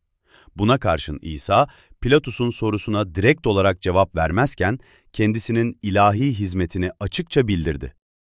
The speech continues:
Pilatus'a kendisinin dünyevi bir krallık kurmaya çalışmadığını anlaması için fırsat verdi.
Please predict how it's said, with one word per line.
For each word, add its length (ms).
Pilatus'a 480
kendisinin 680
dünyevi 500
bir 80
krallık 480
kurmaya 380
çalışmadığını 680
anlaması 500
için 280
fırsat 500
verdi. 340